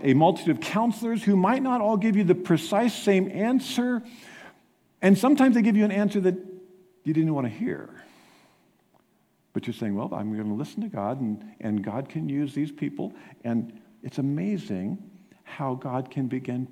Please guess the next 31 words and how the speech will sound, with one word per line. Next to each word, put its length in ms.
to 200
direct 840
you. 320
The 80
Spirit 600
using 340
His 200
Word, 460
using 300
His 400
people 640
in 140
His 300
way. 420
But 100
don't 160
expect 460
a 100
voice 480
from 220
heaven 720
or 180
an 60
answer 380
in 80
the 80
clouds 580
like 160
we 80
often 360
wish. 460